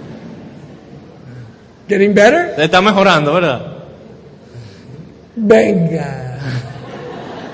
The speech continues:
Speaker 1: Venga. I'm not going to bite you, children.
Speaker 2: Niños, no los voy a morder.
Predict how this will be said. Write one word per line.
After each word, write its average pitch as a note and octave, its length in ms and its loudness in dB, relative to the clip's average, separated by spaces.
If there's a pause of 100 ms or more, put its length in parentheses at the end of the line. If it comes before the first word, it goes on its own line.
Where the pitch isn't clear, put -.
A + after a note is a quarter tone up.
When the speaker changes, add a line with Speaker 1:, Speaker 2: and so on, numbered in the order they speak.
(640)
Speaker 1:
Venga. F#3 920 0 (1800)
I'm E4+ 200 6
not D#4+ 220 2
going C4+ 200 0
to C#4 120 -2
bite G#3+ 460 0
you, A3+ 120 -2
children. A#3 680 -4
Speaker 2:
Niños, A#3+ 420 -2
no A#3+ 120 -2
los C#4+ 200 0
voy G#3+ 160 2
a F#3 80 0
morder. E3 680 -2